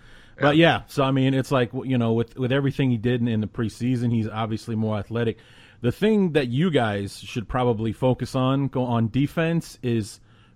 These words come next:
Speaker 2: pressure on, on
Speaker 1: Mm-hmm.
Speaker 2: defense, because Mike Glennon, um, you know, seems to absolutely panic under pressure.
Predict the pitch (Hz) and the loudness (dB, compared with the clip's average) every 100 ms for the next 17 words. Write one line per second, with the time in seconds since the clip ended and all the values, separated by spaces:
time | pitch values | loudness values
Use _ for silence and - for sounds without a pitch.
0 | - 135 117 - - - - - - _ | -4 -2 -2 -6 -14 -20 -20 -20 -20 _
1 | - - 104 101 104 107 95 98 95 92 | -20 -6 -4 -2 -2 -4 -4 -4 -2 -2
2 | 92 - 113 - 110 98 - 110 117 123 | -4 -6 -8 -4 -6 -6 -10 -4 0 2
3 | 139 127 135 143 175 - _ _ - _ | 0 2 2 2 -2 -8 _ _ -20 _
4 | 117 110 104 104 101 - - 117 104 101 | -4 0 0 0 -2 -4 -6 -2 0 -2
5 | 101 - - _ - - - 143 143 151 | -4 -8 -20 _ -20 -20 -6 2 4 4
6 | - - 127 - 123 143 - 143 135 151 | 0 -4 -6 -4 -4 -2 -4 -2 -2 0
7 | 135 - 190 175 - - - - - - | -2 -2 -2 -4 -6 -20 -20 -20 -20 -8
8 | 117 110 - 98 - | -2 -2 -4 -10 -10